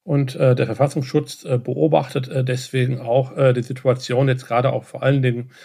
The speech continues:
im Internet, ähm, äh, wie sich dort, äh, die Menschen geben und verhalten. Und da kommt es, äh, auf eine Personengruppe von ungefähr fünfzig bis hundert, äh,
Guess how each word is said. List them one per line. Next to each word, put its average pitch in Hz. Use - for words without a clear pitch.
im 123
Internet, 151
ähm, 127
äh, 131
wie 131
sich 127
dort, 131
äh, 131
die 123
Menschen 127
geben 127
und 120
verhalten. 139
Und 135
da 120
kommt 185
es, -
äh, 135
auf 135
eine 123
Personengruppe 139
von 123
ungefähr 135
fünfzig 147
bis -
hundert, 139
äh, 120